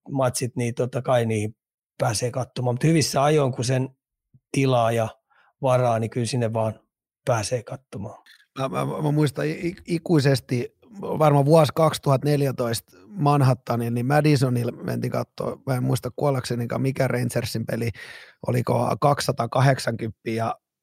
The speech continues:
Speaker 2: äh, New Jerseyn puolelle, niin kaksikymmentäviisi dollaria. Et, et, et siinä on tietenkin niinku, mut siitä on jo aikaa jo melkein, ei nyt ihan kymmentä vuotta, mutta, mutta tota noin, niin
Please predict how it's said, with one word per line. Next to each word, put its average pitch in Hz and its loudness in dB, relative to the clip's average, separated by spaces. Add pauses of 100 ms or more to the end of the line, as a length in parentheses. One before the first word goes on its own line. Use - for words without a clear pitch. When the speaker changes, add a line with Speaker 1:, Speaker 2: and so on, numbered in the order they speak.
(240)
Speaker 2:
äh, - -8 (240)
New 143 4 (140)
Jerseyn 120 0
puolelle, 113 -2
niin 113 -6
kaksikymmentäviisi 120 -2
dollaria. 110 -4 (280)
Et, 131 0
et, - -2
et 165 0
siinä 165 4
on 180 2
tietenkin 165 4
niinku, 147 -4 (540)
mut 156 6
siitä 208 6
on 165 10
jo 147 10
aikaa 147 6
jo 120 0
melkein, 123 -2
ei 139 2
nyt 127 -2
ihan 123 2
kymmentä 123 2
vuotta, - -6
mutta, 107 -4 (260)
mutta 110 -6
tota 110 -2
noin, 110 0
niin 113 -6